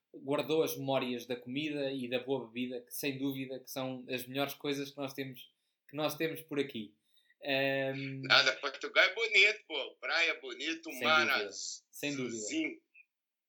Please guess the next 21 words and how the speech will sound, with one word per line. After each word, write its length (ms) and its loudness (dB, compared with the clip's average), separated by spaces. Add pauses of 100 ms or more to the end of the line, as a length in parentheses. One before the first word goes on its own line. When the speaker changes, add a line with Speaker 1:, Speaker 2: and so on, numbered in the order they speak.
(240)
Speaker 1:
Sem 300 -2
dúvida 320 -4
que 160 -10
é, 60 -8
sem 220 -10
dúvida. 380 -12 (360)
Eh, 280 -6
e 40 -4
está 180 -4
Speaker 2:
É. 60 -8
Speaker 1:
convidado, 480 2
está 180 -6
convidado 360 -4
para 100 -8
vir 200 -4
cá, 220 -4
que 120 -12
fazemos 340 -10
aí 160 -4
uma 180 -8
tour 460 -6